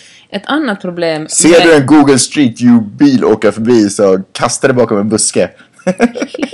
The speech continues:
Speaker 1: Ett annat
Speaker 2: Det finns ju
Speaker 1: problem.
Speaker 2: massvis med bilder på folk som gör så här peace och springer efter bilen och tycker att det är roligt.
Speaker 1: Magnus,
Speaker 2: Ja.
Speaker 1: du är så naiv. Ett annat problem är det som vi talar om Facebook, att det,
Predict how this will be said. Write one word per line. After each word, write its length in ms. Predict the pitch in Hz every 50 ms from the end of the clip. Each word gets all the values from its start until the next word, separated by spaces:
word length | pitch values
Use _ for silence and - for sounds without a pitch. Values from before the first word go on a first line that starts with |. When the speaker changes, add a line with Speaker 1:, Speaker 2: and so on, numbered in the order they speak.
| - - - - - - - - - _ _ - - _ 269 277 - 262 262 254 - - - 220 190 - - - - -
Speaker 1:
Ett 80 | 233 - - -
annat 360 | - 302 339 330 247 185 180 -
Speaker 2:
Det 20 | 127
finns 80 | 123 117
ju 40 | 127
Speaker 1:
problem. 120 | 127 170 147
Speaker 2:
massvis 240 | 147 156 160 151
med 140 | 151 151 123
bilder 300 | 101 120 113 107 110 113
på 140 | 95 - 95
folk 200 | - 110 107 95
som 100 | 107 104
gör 140 | 101 98 98
så 100 | - 92
här 60 | 92
peace 480 | 98 - - 117 117 117 113 110 101 113
och 60 | 104
springer 320 | - - 101 98 98 104 107
efter 260 | 107 107 - - - 98
bilen 580 | 90 90 92 95 92 85 85 92 90 87 98
och 220 | 95 92 95 - _ _ _ _ _ _ _ _ _ _ _ _ - - -
tycker 120 | 110 98
att 60 | 98 90
det 60 | 98
är 40 | 98
roligt. 320 | 98 95 92 87 - -
Speaker 1:
Magnus, 260 | 175 175 170 170 165 -
Speaker 2:
Ja. 40 | 190
Speaker 1:
du 40 | 196
är 40 | 190
så 140 | - 190 170
naiv. 420 | 160 165 165 160 151 147 160 180 _ _ _ _ _ _ _ _ _ _ _ - - _ _ _ - _ _ _ _ _ _ _
Ett 140 | - 226 - 262
annat 240 | 294 302 269 240
problem 320 | - 226 190 196 185 180 180
är 40 | 180
det 100 | 185 196
som 140 | 196 - 185
vi 60 | 175
talar 200 | - 180 175 175
om 60 | 175
Facebook, 640 | - - 240 220 196 180 180 - 160 151 156 156 - -
att 200 | - 180 170 170
det, 280 | 180 185 180 180 -